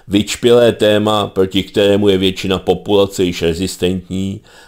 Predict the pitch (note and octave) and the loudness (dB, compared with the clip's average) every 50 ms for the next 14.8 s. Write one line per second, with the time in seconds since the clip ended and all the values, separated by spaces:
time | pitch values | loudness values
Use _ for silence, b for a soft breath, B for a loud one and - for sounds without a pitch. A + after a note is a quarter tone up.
0 | B B - E2 F2 A2 A2 G#2 G2+ B2+ C3 C3 B2+ A#2+ A2+ G#2 G2 - - G#2+ | B B -2 -2 0 0 0 0 0 -2 0 0 2 0 0 0 -2 -2 -2 0
1 | A2 A#2 G2+ - G2+ F#2+ F2+ F#2+ F#2+ - G#2 G2+ G#2 G2 - - F2 F2 F2+ F#2 | 0 0 0 0 0 2 2 0 0 0 0 0 0 0 -2 0 0 2 2 2
2 | F#2 F#2+ F#2+ F#2+ - F#2 G2 F#2 F2 E2+ D#2+ D2+ - - - - - - _ _ | 2 0 0 0 0 0 -2 -2 -4 -8 -8 -10 -12 -14 -16 -16 -16 -18 _ _
3 | _ _ _ _ _ _ _ _ _ _ - F#2+ G2 - - - A#2 A#2 G#2+ F2 | _ _ _ _ _ _ _ _ _ _ -4 -4 -4 -4 -6 -4 -2 -2 -2 0
4 | E2+ F#2+ F#2 F2+ F2 E2+ F2 G2+ F#2 E2 A#2 A2 - - G#2+ G#2 G#2 G#2 G2+ G2 | 0 0 0 2 0 0 -2 -4 -2 0 0 0 0 0 0 0 0 0 -2 -4
5 | G2+ - - - F#2 - - G2+ F#2 F#2+ F#2 F#2+ G2+ G2+ - - - - F#2+ F2+ | -4 -4 -4 -4 -4 -2 0 0 2 2 2 2 0 -4 -4 -6 -4 -2 -2 -2
6 | E2 C2+ B1+ B1+ B1+ - A#1 A#1 - - b b b b b b b b - G2+ | -2 -4 -6 -10 -10 -12 -12 -14 -14 -18 b b b b b b b b 0 0
7 | G2+ G2+ A2 G#2+ A#2+ A2+ - - A#2 A2 A2+ G2+ G2+ G#2 G2 G2 F#2+ F#2+ F#2+ A2 | 2 2 0 0 0 0 0 2 2 4 4 2 2 0 -2 0 0 0 2 0
8 | G2+ - - - G2+ F#2 - A2 G#2 G2+ F#2+ F#2+ G2 G2 G2+ G#2 G2+ - - G#2+ | 0 0 -2 -2 -4 -2 0 -2 -2 0 0 0 2 2 2 0 0 -2 -6 -8
9 | G2+ - - - - G2 F2+ - - - F#2+ F#2 - - F#2+ F2 - G#2 F#2+ G2+ | -8 -8 -4 0 2 2 2 0 -2 -4 -4 -4 -4 -6 -8 -4 -2 -2 -2 -2
10 | G2+ - - - b b b b b b G2+ G2+ F#2+ G#2+ G2 F#2+ G2+ G#2+ A2 G2+ | -4 -10 -18 -20 b b b b b b -8 -4 0 2 2 4 4 4 2 0
11 | F#2 G2+ G#2+ G#2+ G2 - G2 G2 A2 A2 G#2 A2 G2+ G2 F#2 E2 E2 E2 D#2+ D#2+ | 0 0 0 0 0 0 0 2 2 2 2 4 4 4 4 2 2 2 2 0
12 | D#2 - F2+ G2 G2+ - - A2 A2 A2+ A2 G2+ F2+ E2 E2 D#2+ - E2 D#2 D#2+ | 0 0 -2 -2 -2 -2 0 2 4 4 4 2 2 0 -2 -2 -2 -2 -2 -2
13 | D#2 D#2+ E2 - - G2 F2+ - - F#2 F2+ G2+ G2 - - - - - - - | -2 -4 -4 -6 -6 -10 -10 -6 -4 -2 -2 -2 -2 -4 -6 -8 -8 -8 -8 -6
14 | G#2 F#2+ E2+ - - E2+ D#2+ F2 E2+ E2+ F2 F2+ F2+ - - | -4 -4 -4 -2 -2 -2 -2 -2 -2 -2 -2 -4 -6 -10 -14